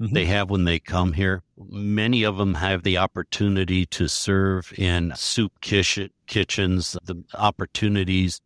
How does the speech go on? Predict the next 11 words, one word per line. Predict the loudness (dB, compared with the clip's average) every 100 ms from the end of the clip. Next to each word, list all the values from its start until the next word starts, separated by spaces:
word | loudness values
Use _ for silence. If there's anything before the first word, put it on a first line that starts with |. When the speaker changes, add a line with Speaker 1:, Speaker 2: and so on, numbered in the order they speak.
| _ _ -6
Speaker 2:
to | -2 0
work | -2 0 0 0 0
individually | 0 0 -2 0 0 0 -4 0 2 2 -2 _ _ _
with | -6 0 0 0 -4 -20
groups | -8 -2 0 0 -4 -12 -12 _ _ -4
who | -2
have, | 0 2 2 -2 -8
uh, | -18 -16
maybe | -10 -4 0 0 -2 -6 _
different | 0 2 0 0
disabilities, | 0 0 -6 -2 0 2 0 2 0 -2